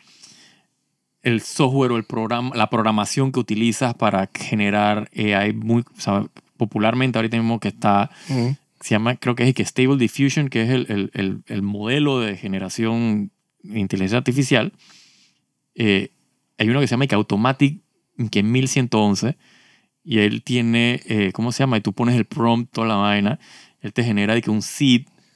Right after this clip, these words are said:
Speaker 1: de, eh, de que es lo que te, eh, que es como un número random, pero ese seed tú lo copias con el prompt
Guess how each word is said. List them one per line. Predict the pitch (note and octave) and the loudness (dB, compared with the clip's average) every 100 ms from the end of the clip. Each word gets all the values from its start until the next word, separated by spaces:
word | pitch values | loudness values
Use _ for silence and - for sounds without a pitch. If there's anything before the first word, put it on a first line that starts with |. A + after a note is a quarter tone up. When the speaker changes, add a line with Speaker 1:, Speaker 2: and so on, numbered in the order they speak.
| _ _ _ _ _ | _ _ _ _ _
Speaker 1:
de, | C3+ A#2 G2+ - | -2 0 0 0
eh, | G#2 F#2+ F2+ - _ _ | 0 0 0 -6 _ _
de | - A#2+ | -14 -10
que | A2+ A2 G#2 | -4 0 0
es | A2+ | 0
lo | B2 | 0
que | C3 G#2 | 0 -2
te, | A#2 - A#2+ | -4 -6 -8
eh, | |
que | - | -4
es | A2+ | -2
como | C#3+ B2 | 2 2
un | G2+ G#2+ A2+ A#2+ A2 G#2 - | 2 0 -2 -2 -4 -6 -8
número | A2+ A#2 B2 A2 | -6 -2 -2 -2
random, | G2+ C3+ C#3 B2 B2 F3 _ - _ _ _ _ | -2 -2 0 0 0 -2 _ -20 _ _ _ _
pero | A#2 | -2
ese | A2+ D3+ | 0 0
seed | - - E3 D3 _ - | -2 2 4 2 _ -2
tú | C3+ | 2
lo | B2 - | 2 2
copias | E3+ F3 C3+ B2+ G3 - _ _ _ _ _ _ _ | 0 2 0 0 -2 -8 _ _ _ _ _ _ _
con | - B2+ C3 | -2 0 2
el | D#3 | -2
prompt | D#3+ D#3 B2+ F3 | 0 0 2 -2